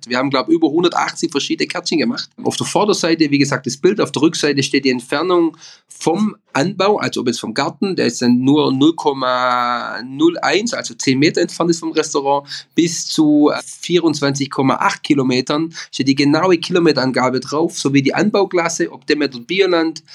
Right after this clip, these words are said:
was die Geschichte des Erzeugers ist. Und so hat der Gast wirklich spielend die Nachhaltigkeit, ohne dass wir ihm da irgendwas aufdrücken müssen, sondern er kann aller Ruhe genießen und kann sich nebenher so wie so ein kleines Kartenspiel die Memories ausbreiten und daran sich natürlich auch reinfuchsen.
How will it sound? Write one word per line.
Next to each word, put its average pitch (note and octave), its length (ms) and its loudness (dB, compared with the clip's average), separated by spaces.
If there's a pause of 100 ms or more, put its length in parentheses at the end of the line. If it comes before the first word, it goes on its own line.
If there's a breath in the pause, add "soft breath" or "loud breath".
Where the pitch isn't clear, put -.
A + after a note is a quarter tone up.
(260 loud breath)
was C3+ 220 -2
die C#3 140 -4
Geschichte C3 340 0
des C#3 80 -2
Erzeugers D3 560 0
ist. E3 300 -2 (320 loud breath)
Und B2 160 -2
so E3 200 2
hat C#3+ 200 -2
der - 80 2
Gast C#3 320 -2
wirklich C#3 180 0
spielend E3+ 500 0
die C#3 100 -6
Nachhaltigkeit, A#2+ 920 -4
ohne C3+ 280 2
dass - 280 -2
wir A#2 80 2
ihm B2 180 2
da A#2+ 160 0
irgendwas B2+ 520 0
aufdrücken B2 560 -2
müssen, C3 280 2
sondern A2+ 240 -4
er C3 340 0 (220 loud breath)
kann B2 200 0
aller D3 180 2
Ruhe C3+ 220 4
genießen C#3 480 2
und C3 100 2
kann B2+ 180 -2
sich A#2+ 140 -4
nebenher B2+ 400 2
so C#3 160 -2
wie C#3+ 80 2
so C#3+ 120 -2
ein C3 60 2
kleines B2+ 300 0
Kartenspiel C#3 480 -2
die B2 100 2
Memories C3 400 2
ausbreiten A2 560 -6
und A2+ 120 -10
daran A#2 260 -2
sich B2+ 140 -8
natürlich A#2+ 280 -2
auch A#2+ 220 -4 (140 loud breath)
reinfuchsen. D#3+ 640 -2